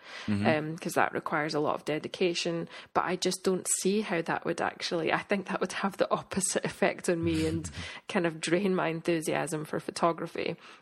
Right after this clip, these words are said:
Speaker 2: And the other one was, um, like I said, pushing past your comfort zone. So that could be, I don't know if you've ever seen these photo projects, um, called, um,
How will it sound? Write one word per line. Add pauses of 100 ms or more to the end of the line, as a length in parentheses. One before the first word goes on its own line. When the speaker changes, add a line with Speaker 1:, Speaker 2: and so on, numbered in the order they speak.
Speaker 2:
And
the
other
one (300)
was, (100)
um,
like
I
said,
pushing
past
your
comfort
zone.
So
that
could
be,
I
don't
know
if
you've
ever
seen
these
photo
projects, (120)
um,
called, (280)
um,